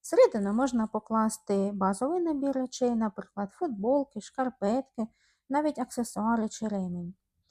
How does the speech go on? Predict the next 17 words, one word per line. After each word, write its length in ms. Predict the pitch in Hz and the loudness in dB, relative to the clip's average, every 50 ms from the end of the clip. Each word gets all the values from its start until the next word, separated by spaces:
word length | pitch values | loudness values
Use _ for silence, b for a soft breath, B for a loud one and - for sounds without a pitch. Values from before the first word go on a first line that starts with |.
| _ _ _ - | _ _ _ -2
Ідеальний 540 | 247 254 233 262 247 220 208 196 190 190 | 0 2 4 4 4 4 4 2 0 0
варіант 420 | 180 185 185 180 208 285 392 403 392 - | -2 -2 -2 -2 -2 -2 -2 -4 -6 -6
для 140 | 208 196 180 | -6 -6 -6
подорожі 600 | - - 277 359 370 349 339 330 294 302 285 269 b b b b b b _ | -4 -4 -4 -2 -2 0 0 2 2 0 0 -2 b b b b b b _
або 300 | - 370 269 214 247 262 | -2 0 2 4 4 4
для 200 | 247 214 202 202 | 4 2 0 -2
спортзалу. 680 | 202 - - 185 185 190 185 180 185 175 175 170 180 180 - _ _ _ _ _ _ _ _ _ _ _ _ _ _ _ _ _ _ - - - - _ - - - b b b b b b b b b b b b b | -4 -4 -6 -6 -6 -6 -4 -6 -6 -6 -6 -8 -10 -10 -14 _ _ _ _ _ _ _ _ _ _ _ _ _ _ _ _ _ _ -20 -20 -20 -20 _ -20 -20 -20 b b b b b b b b b b b b b
Зручно 460 | 226 196 220 277 440 - - 359 302 220 | -6 -2 0 0 0 0 0 -2 -2 0
брати 340 | 208 233 285 320 - 302 | 2 0 0 0 0 -2
також 340 | 240 - 220 254 - - - | -2 0 -2 0 0 0 -2
всією 480 | - - - 233 208 214 226 226 226 220 | -2 -4 -4 -4 0 0 2 2 0 0
сім'єю. 640 | - - 240 226 214 196 196 190 180 175 180 180 - _ _ _ | -2 -2 -2 -2 -2 -2 -2 -4 -4 -6 -8 -10 -12 _ _ _
Кожен 380 | - 247 226 214 - 202 196 196 | 2 2 2 2 2 0 0 0
має 200 | 196 196 196 196 | 0 0 0 -2
свій 260 | - - 208 202 190 | -4 -4 -4 -2 -2
мішечок 720 | 185 180 175 - - 214 285 392 - - 392 381 - _ _ _ _ _ _ _ _ _ _ - | -2 -4 -4 -6 -6 -4 -4 -4 -2 -2 -2 -2 -4 _ _ _ _ _ _ _ _ _ _ -4
і 80 | 330 | -2